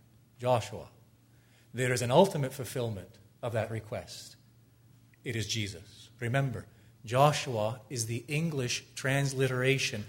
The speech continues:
of a Hebrew name. Jesus is an English transliteration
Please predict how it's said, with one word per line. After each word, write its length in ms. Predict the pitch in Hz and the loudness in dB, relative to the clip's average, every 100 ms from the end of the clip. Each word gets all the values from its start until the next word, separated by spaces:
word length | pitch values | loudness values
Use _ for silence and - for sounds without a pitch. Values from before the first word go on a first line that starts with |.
| - - | -14 -8
of 140 | 131 | -4
a 40 | 117 | -4
Hebrew 400 | 127 135 127 117 | -2 -4 -2 -2
name. 300 | 104 104 139 - - - - - _ - 104 | -2 -4 -6 -12 -20 -20 -20 -20 _ -14 -4
Jesus 760 | 117 175 156 110 127 - - - | 4 6 6 4 0 -2 -2 -6
is 160 | 123 | -4
an 80 | 127 151 | -4 -2
English 480 | 151 147 135 127 - | -2 0 0 -2 -6
transliteration 1080 | - 139 131 131 123 196 131 127 123 - 127 | -6 -2 -2 -2 -4 -2 0 2 0 -2 -8